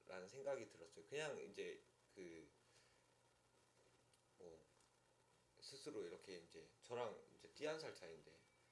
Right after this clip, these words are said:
그렇게 좋으셨던 분이 가셨는데 좀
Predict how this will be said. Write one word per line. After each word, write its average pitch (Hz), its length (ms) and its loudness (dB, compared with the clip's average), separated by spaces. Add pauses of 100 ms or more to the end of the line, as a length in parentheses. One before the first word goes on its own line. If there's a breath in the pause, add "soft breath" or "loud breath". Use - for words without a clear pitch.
(180)
그렇게 120 280 -6
좋으셨던 117 520 -2
분이 85 280 -14 (380)
가셨는데 - 420 -14 (1160 loud breath)
좀 92 340 -8